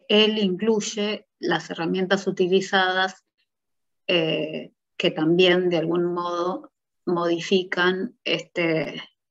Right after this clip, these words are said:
es-, este contexto y se modifican en este contexto.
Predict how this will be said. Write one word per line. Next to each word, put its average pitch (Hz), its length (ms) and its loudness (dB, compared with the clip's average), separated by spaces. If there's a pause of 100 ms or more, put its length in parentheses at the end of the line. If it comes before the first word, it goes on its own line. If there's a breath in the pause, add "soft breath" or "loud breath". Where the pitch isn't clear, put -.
es-, - 400 -10
este - 280 -4
contexto 180 600 -2
y 175 100 -2
se - 260 -4
modifican 160 800 -4
en 156 160 -2
este 156 160 -12
contexto. - 680 -10